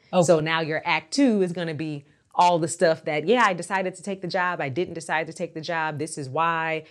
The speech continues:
Speaker 2: This is what's happening with my other job." And then in Act Three, you resolve. And, and, and depending upon what the goal was, um, if she's choosing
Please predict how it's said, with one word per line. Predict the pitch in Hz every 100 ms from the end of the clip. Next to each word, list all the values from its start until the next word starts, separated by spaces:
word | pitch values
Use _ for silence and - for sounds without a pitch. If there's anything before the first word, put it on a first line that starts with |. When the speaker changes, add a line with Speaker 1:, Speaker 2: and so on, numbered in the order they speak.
| -
Speaker 2:
This | 151
is | 170
what's | 165
happening | 170 151 156
with | 147 139
my | 120 147
other | 190 180
job." | 175 165 160 160 - -
And | 156
then | 156
in | 147
Act | 135 123
Three, | - 285 220 196 190 _
you | 147
resolve. | 151 151 151 147 120 117 - _ -
And, | 151 147
and, | 147 151
and | 135 151 131
depending | 143 202 185
upon | 170 180 156 151 143
what | 165
the | 156
goal | 131 175 208
was, | 147 131 127 127 - _ _ _
um, | 156 151 143 139
if | 151 151
she's | 175 156
choosing | - - 269 294 214 190 165 160